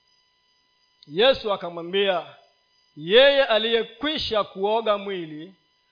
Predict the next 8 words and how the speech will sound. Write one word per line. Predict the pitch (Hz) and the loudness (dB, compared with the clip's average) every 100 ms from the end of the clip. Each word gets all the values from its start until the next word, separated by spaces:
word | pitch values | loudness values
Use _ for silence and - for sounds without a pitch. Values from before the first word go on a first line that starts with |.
| _ | _
hana | - 208 226 202 | -6 -2 0 -2
haja | 165 247 269 254 254 247 - | 2 4 2 2 0 -2 -4
ila | 269 277 240 208 | -6 -2 0 0
kuosha | - - 226 262 240 - 190 180 | -2 -4 4 6 4 -2 -8 -8
miguu, | 190 196 226 202 131 - _ _ _ _ _ _ _ _ _ _ | -8 -6 -4 -4 -10 -18 _ _ _ _ _ _ _ _ _ _
maana | 131 143 180 220 240 226 208 | -16 -4 2 4 4 2 -2
yu | 202 196 | -4 -6
safi | - - 247 247 - - 247 247 | -8 0 2 2 -2 -8 -8 -8